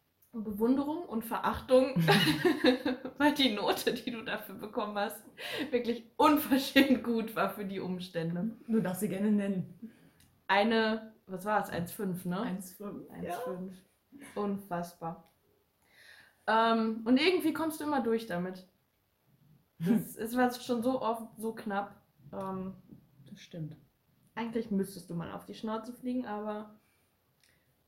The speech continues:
Speaker 1: irgendwie finde ich's auch schön, dass du <laughs> da immer noch wieder rauskommst.
Speaker 2: Auch dank deiner Hilfe.
Speaker 1: Mhm. Ähm,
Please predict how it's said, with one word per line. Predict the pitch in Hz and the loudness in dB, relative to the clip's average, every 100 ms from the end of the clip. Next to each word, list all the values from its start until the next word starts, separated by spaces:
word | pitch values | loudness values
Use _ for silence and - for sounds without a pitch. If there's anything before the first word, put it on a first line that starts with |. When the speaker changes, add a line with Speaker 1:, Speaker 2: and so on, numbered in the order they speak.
| _ | _
Speaker 1:
irgendwie | 247 262 254 | -2 -2 -2
finde | 254 247 247 | -2 0 0
ich's | - | -2
auch | 226 | -4
schön, | - - 226 262 | -2 8 10 12
dass | 277 202 - | 10 8 6
du | - | 4
<laughs> | 311 | 2
da | 339 - | 0 -2
immer | 302 294 | 0 0
noch | 220 262 247 | 0 -2 -4
wieder | 247 202 185 | 0 0 0
rauskommst. | 185 - - - 226 220 - - - - - - - - | -8 -10 -14 -10 -10 -10 -14 -20 -18 -20 -20 -20 -18 -8
Speaker 2:
Auch | 196 180 | -6 -4
dank | 233 240 | -4 -2
deiner | 254 285 | 0 2
Hilfe. | 262 190 - 143 | 0 -2 -6 -10
Speaker 1:
Mhm. | 240 208 196 196 202 277 302 - - _ _ _ _ _ - - _ _ _ _ _ | -6 -4 -2 -2 0 -2 -4 -14 -20 _ _ _ _ _ -20 -20 _ _ _ _ _
Ähm, | 226 240 247 247 240 240 240 | 2 6 6 6 4 2 -2